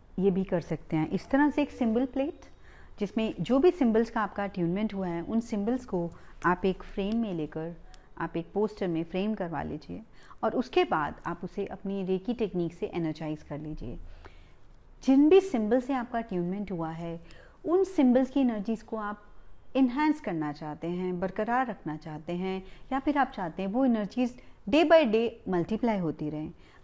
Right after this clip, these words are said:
और उन सिंबल्स की energies को आप यूज़ करते रहेंगे for your prosperity, for your healing energies, for your health, तो ऐसी एक symbol plate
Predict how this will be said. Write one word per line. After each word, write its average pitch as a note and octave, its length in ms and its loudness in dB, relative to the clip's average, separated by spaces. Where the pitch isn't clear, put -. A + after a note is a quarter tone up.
और C#4+ 160 4
उन E4+ 180 4
सिंबल्स C4+ 380 6
की C#4+ 100 0
energies A3+ 360 0
को - 120 -6
आप G#3 420 -4
यूज़ A3+ 300 2
करते F3 300 -4
रहेंगे E3+ 340 0
for F3 200 -2
your E3 480 -6
prosperity, G#3 800 -2
for E3 200 0
your D#3+ 180 0
healing A3 320 2
energies, G#3 500 -4
for E3+ 60 4
your E3+ 160 2
health, G#3+ 320 4
तो - 60 0
ऐसी B3 280 8
एक F#4+ 120 6
symbol G3 320 -2
plate D#3+ 360 -6